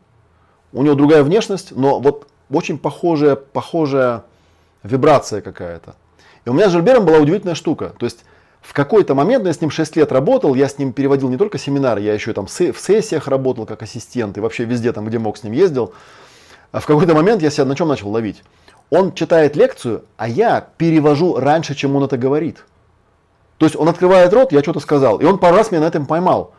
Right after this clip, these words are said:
То есть он что-то такое, «а», я такой, «дрыть», он говорит, «ты щас что сказал?» Я говорю, «ну, там вот это, вот это». Он говорит, «так я же этого ещё не произнёс». Я говорю, «ну, щас произнесёшь?»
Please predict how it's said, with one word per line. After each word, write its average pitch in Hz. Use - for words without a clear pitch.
То 151
есть 147
он 180
что-то 190
такое, 180
«а», 233
я 160
такой, 151
«дрыть», 196
он -
говорит, 117
«ты 123
щас 143
что 151
сказал?» 101
Я 110
говорю, 113
«ну, 135
там 104
вот 110
это, 151
вот 104
это». 110
Он 92
говорит, 87
«так 98
я 117
же 123
этого 120
ещё 120
не 110
произнёс». 123
Я -
говорю, 127
«ну, 120
щас 123
произнесёшь?» 135